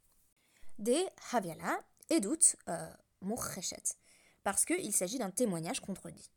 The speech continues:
Donc on ne peut plus, euh, en tenir compte. Euh,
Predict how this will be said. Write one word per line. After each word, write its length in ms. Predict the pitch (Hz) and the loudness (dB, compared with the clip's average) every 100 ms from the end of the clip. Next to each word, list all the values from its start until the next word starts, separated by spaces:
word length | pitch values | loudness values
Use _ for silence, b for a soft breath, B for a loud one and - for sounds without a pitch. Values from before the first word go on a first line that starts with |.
| - | -14
Donc 160 | 180 170 | -14 -12
on 40 | |
ne 60 | 165 | -14
peut 120 | 165 | -14
plus, 380 | - 240 262 - | -10 -6 -6 -6
euh, 320 | 185 170 160 175 - | -12 -12 -14 -16 -18
en 60 | |
tenir 280 | 160 170 - | -16 -16 -16
compte. 340 | - 320 - - _ _ _ B B B B B B - | -10 -8 -8 -10 _ _ _ B B B B B B -8
Euh, 560 | 196 180 165 160 165 | -4 -2 -4 -6 -10